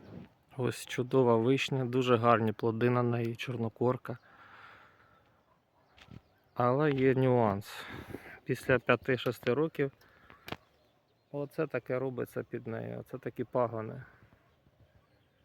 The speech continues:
Я їх і викашував, скосиш, воно,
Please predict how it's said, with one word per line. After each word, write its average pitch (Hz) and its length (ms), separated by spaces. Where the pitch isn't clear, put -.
Я 147 280
їх 143 180
і 143 60
викашував, 131 1000
скосиш, - 640
воно, 120 200